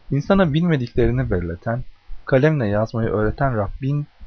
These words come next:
en büyük kerem sahibidir. Gerçek şu ki, insan kendini kendine yeterli görerek azar. Kuşkusuz dönüş Rabbinedir. Namaz kılan bir kulu, peygamberi namazdan men edeni gördün mü?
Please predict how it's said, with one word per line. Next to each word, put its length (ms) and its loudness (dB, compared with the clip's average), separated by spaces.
en 240 0
büyük 260 -4
kerem 280 -2
sahibidir. 800 -6
Gerçek 360 4
şu 180 -2
ki, 240 -2
insan 360 2
kendini 480 0
kendine 440 2
yeterli 420 2
görerek 460 -2
azar. 440 -10
Kuşkusuz 640 -2
dönüş 420 -4
Rabbinedir. 760 -8
Namaz 340 4
kılan 320 2
bir 120 -4
kulu, 380 -2
peygamberi 600 2
namazdan 420 2
men 180 0
edeni 340 -2
gördün 340 -4
mü? 180 -6